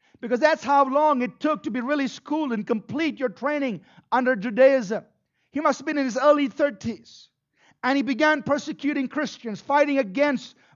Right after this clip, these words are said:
the message of Jesus Christ. And when he was about thirty, in his early thirties, he had this encounter with the Lord Jesus Christ on the road to Damascus. And you and I know the story, what happened. On the road to Damascus, the Lord Jesus appeared to him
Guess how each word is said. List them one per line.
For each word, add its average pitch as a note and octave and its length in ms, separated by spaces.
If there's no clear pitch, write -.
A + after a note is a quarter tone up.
the B3+ 80
message C4+ 360
of A#3+ 80
Jesus C4 360
Christ. A#3+ 500
And B3+ 140
when F#4 120
he F4 60
was C#4+ 100
about C4+ 260
thirty, D#4 220
in D4 60
his C4+ 120
early D4 240
thirties, C4+ 340
he C4 80
had C#4+ 200
this C4+ 120
encounter C#4+ 600
with A3+ 120
the B3 80
Lord C4+ 240
Jesus A#3+ 340
Christ B3 380
on B3+ 140
the B3 100
road B3+ 260
to C4+ 60
Damascus. - 880
And A#3+ 120
you C#4+ 100
and D4+ 100
I C#4+ 120
know C#4 160
the C4+ 100
story, C#4 400
what B3+ 160
happened. C4+ 380
On B3+ 160
the B3+ 100
road C4+ 200
to C#4 80
Damascus, C#4 460
the A3+ 80
Lord B3 220
Jesus C4+ 220
appeared C#4 400
to C#4 120
him B3+ 220